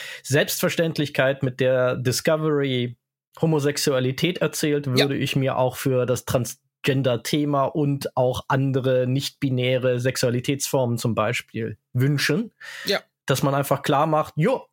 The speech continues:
Speaker 1: gibt's, weil das, glaub ich, muss man ein bisschen ausstellen, insofern, damit es diesen Hoffnungsaspekt für die Menschen hat, damit es Vorbildcharakter haben kann,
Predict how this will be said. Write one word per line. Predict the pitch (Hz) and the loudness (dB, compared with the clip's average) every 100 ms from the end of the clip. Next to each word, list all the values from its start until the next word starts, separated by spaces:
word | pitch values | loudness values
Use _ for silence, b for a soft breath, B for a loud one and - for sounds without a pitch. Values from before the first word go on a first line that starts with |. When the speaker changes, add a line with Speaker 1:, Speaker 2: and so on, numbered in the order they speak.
| _ | _
Speaker 1:
gibt's, | - 240 277 - - - - _ - | -2 0 0 -2 -2 -2 -8 _ 0
weil | 135 | 2
das, | 143 135 - _ - | 2 0 -4 _ 0
glaub | 143 165 | 2 2
ich, | - | 0
muss | 143 160 214 | 0 2 0
man | 214 190 160 | 0 0 0
ein | 123 | -2
bisschen | 214 220 - 185 | -2 -2 0 0
ausstellen, | 151 170 - - 160 156 | 0 0 0 0 0 0
insofern, | 139 135 139 151 147 139 | -2 0 -2 0 -2 0
damit | 127 143 - - _ _ _ _ _ - | 0 0 -4 -20 _ _ _ _ _ -4
es | 147 | -2
diesen | 147 127 123 | 0 0 2
Hoffnungsaspekt | 156 - 196 185 - 165 175 175 | 0 0 -2 0 -2 -2 -2 -4
für | - 175 | -4 0
die | |
Menschen | 170 170 - 180 | 0 0 0 -2
hat, | 214 | 0
damit | 143 123 | -2 0
es | 123 - | -2 -2
Vorbildcharakter | - 143 143 170 170 165 156 - 160 | 0 0 2 -2 -2 0 0 -2 -2
haben | 156 170 175 | -2 -2 -2
kann, | 180 208 | -2 -2